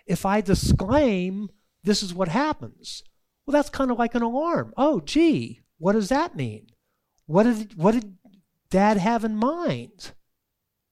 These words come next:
So we always want to do it. The other thing is we are belt and suspenders estate attorneys. I want to make documents crystal clear. I can't tell you how many times we've looked at existing wills,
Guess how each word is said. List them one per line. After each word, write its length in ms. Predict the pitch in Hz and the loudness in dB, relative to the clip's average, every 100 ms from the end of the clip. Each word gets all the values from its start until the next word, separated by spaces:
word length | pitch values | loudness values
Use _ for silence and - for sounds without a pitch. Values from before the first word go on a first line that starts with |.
| _ _ _ | _ _ _
So 580 | - 214 196 196 190 - _ | -4 0 2 2 -2 -6 _
we 240 | 180 269 294 | 2 4 4
always 500 | 208 214 208 196 156 | 4 2 0 -2 -4
want 200 | 165 160 | -6 -6
to 60 | |
do 220 | 147 151 | -2 0
it. 120 | 151 175 | 0 2
The 100 | 180 | 2
other 180 | 185 | 2
thing 280 | 170 - 156 | -2 -4 -4
is 280 | 151 143 135 - - | -2 -2 -6 -16 -16
we 200 | 175 196 | 0 4
are 120 | 180 156 | 4 2
belt 300 | 143 151 139 | 0 -2 -4
and 100 | 135 | -10
suspenders 720 | 139 - - 135 123 123 117 | -10 -8 -6 -4 -4 -8 -8
estate 340 | - 127 113 | -8 -6 -6
attorneys. 640 | 104 - 104 92 101 - - _ - | -6 -12 -14 -14 -16 -16 -16 _ -2
I 100 | 180 | -2
want 220 | 185 170 | 0 -2
to 80 | 156 | 0
make 340 | 151 - - | -4 -4 -8
documents 540 | 151 139 - 139 120 | -6 -4 -6 -10 -10
crystal 420 | - - 190 - 156 | -10 -6 -6 -4 -10
clear. 560 | - 147 131 127 123 - - - _ _ | -6 -4 -2 -4 -6 -12 -20 -20 _ _
I 80 | 156 | -8
can't 240 | - 165 | -6 -8
tell 160 | - 175 | -4 -2
you 120 | 160 | -2
how 100 | 156 | -2
many 180 | 151 151 | -4 -6
times 640 | 160 151 143 143 127 - - - _ _ _ | -4 -4 -6 -6 -10 -10 -14 -20 _ _ _
we've 300 | 147 151 123 | -4 -4 -4
looked 360 | 120 170 175 - | -2 -2 0 -4
at 100 | 139 | -4
existing 640 | 123 117 156 - 165 139 | -6 -6 -6 -4 -8 -6
wills, 640 | 143 165 117 104 107 - | -2 -2 -4 -8 -12 -14